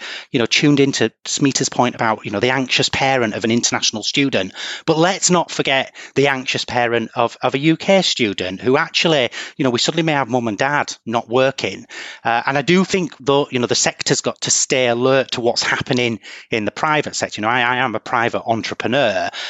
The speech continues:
and, and essentially that, that part of our economy is, is, has stopped. It's, it's not a temporary delay. It's not that people are still being paid. It's just literally stopped overnight. And we don't yet understand how that's going to play out in the system. And we, we call these the big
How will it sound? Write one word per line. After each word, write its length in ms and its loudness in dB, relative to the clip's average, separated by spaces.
and, 320 0
and 180 0
essentially 600 2
that, 220 -4
that 160 -2
part 300 0
of 100 -4
our 140 0
economy 540 0
is, 180 0
is, 200 -6
has 160 0
stopped. 560 -2
It's, 340 -2
it's 220 0
not 160 0
a 60 2
temporary 440 0
delay. 260 2
It's 140 -6
not 140 0
that 80 -10
people 260 -2
are 100 2
still 200 0
being 120 2
paid. 80 0
It's 100 -2
just 220 -2
literally 460 2
stopped 680 -2
overnight. 480 0
And 140 -4
we 100 6
don't 320 2
yet 340 0
understand 880 0
how 360 0
that's 360 0
going 280 2
to 80 -8
play 220 0
out 180 0
in 60 -4
the 60 -2
system. 260 0
And 120 0
we, 180 4
we 160 4
call 220 0
these 200 0
the 80 -10
big 240 -2